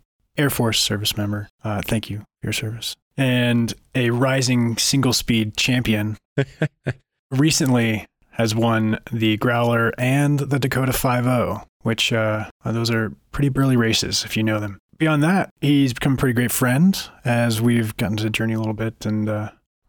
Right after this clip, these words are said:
Speaker 1: ride around in the Springs. And he also has given lots of his time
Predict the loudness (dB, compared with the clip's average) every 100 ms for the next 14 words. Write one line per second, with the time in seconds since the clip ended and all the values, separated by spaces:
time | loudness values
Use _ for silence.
0 | -2 0 2 2 2 2 0 0 2 2
1 | 0 -2 -4 -8 -20 _ _ _ 0 2
2 | 2 2 2 2 2 2 0 -2 -4 -4
3 | -2 -2 -4 -6 -6 -4 -2 -2 -2 -4